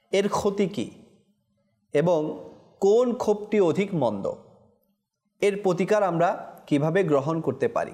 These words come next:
কার প্রতি ক্ষোভ রাখা ওয়াজিব। আচ্ছা, এ ব্যাপারেও আমরা জানতে পারবো আজকের অনুষ্ঠানে। আমাদের এমন কি করা উচিত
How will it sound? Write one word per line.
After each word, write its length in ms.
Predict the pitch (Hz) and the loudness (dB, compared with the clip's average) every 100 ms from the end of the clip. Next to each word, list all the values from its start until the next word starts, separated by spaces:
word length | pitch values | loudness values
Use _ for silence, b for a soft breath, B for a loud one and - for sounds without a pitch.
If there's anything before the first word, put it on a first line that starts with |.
| - | -4
কার 240 | 151 180 208 | 0 0 0
প্রতি 540 | 208 196 202 202 202 B B B B - | 0 0 2 0 -2 B B B B -10
ক্ষোভ 280 | - 190 | -2 0
রাখা 280 | 170 156 190 | 2 0 0
ওয়াজিব। 400 | 170 139 120 131 131 - - - | 2 2 0 -2 -4 -18 -14 -8
আচ্ছা, 340 | 127 - 104 - - _ - | -6 -4 -6 -8 -20 _ -4
এ 100 | 135 | 0
ব্যাপারেও 320 | 127 127 139 | 0 2 2
আমরা 180 | 185 180 | 2 2
জানতে 260 | 170 156 156 | 0 0 0
পারবো 240 | 151 139 | 0 2
আজকের 320 | 131 - 131 120 - | 0 0 -4 -4 -4
অনুষ্ঠানে। 540 | 139 131 131 - 110 - - _ B B B | -4 -2 -4 -6 -6 -8 -16 _ B B B
আমাদের 360 | 139 165 208 - | -2 0 0 0
এমন 240 | 170 214 | 0 0
কি 140 | 214 226 | 0 0
করা 220 | 208 185 | 2 2
উচিত 300 | 190 - | 2 0